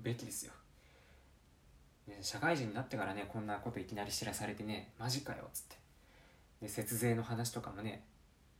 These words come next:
働きながらそういう知識を吸収しないと、まあ、うまく金持ちにはなれないっていうことですよね。世の中、こういう風にできてます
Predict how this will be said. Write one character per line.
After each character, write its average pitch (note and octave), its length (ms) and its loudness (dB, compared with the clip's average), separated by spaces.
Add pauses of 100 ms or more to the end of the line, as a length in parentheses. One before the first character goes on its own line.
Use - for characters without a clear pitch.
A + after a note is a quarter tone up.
(120)
働 C#3 340 2
き D3 80 0
な D#3 120 6
が C#3+ 100 8
ら C#3 60 6
そ C3 200 4
う B2 60 6
い A#2+ 40 6
う - 20 0
知 C3 160 2
識 - 200 -2
を G2+ 80 -6
吸 A#2 220 2
収 A2 180 2
し - 140 -2
な A#2 100 2
い A2+ 60 -2
と、 D#3 280 -2 (1500)
ま - 260 -8
あ、 - 120 -20 (440)
う C#3+ 80 0
ま F#2+ 120 2
く - 200 -6
金 A2+ 240 2
持 A2+ 100 4
ち - 140 6
に F#2+ 100 -4
は F2 80 -8
な F#2 100 -4
れ G#2+ 80 -2
な G2 100 -2
い - 20 -4
っ D#2+ 40 -10
て - 160 -14
い - 40 -8
う A#2+ 40 -12
こ - 120 -8
と G#2+ 120 -4
で - 80 -8
す - 120 -4
よ - 100 -10
ね。 - 220 -10 (1040)
世 A2 100 2
の A#2+ 60 4
中、 - 300 0 (760)
こ A2 100 -2
う G#2+ 40 2
い A2 80 2
う - 20 -2
風 A2+ 120 0
に F#2 60 -4
で G2 80 -2
き G2 80 -6
て - 80 -6
ま - 80 -8
す - 200 -4